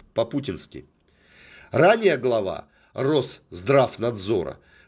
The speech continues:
призвала выявлять врачей, активно выступающих против,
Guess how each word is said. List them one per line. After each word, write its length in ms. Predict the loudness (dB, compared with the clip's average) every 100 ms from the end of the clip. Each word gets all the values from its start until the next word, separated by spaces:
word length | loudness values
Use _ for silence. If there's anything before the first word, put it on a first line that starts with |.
| -2
призвала 760 | -2 0 2 4 4 2 -4 -20
выявлять 640 | -4 0 2 2 2 2
врачей, 840 | 2 2 2 0 2 4 4 2 _
активно 500 | -6 -6 -6 -6 -4
выступающих 760 | -4 -6 -6 2 4 4 0 -4
против, 400 | -2 -2 -2